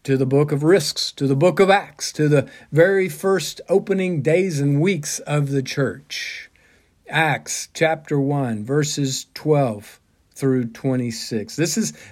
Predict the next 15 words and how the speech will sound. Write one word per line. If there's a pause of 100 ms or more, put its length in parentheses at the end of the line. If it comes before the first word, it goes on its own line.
that
account
of
the (260)
apostles
gathered
in
the
upper
room
after
the
ascension
of
Christ.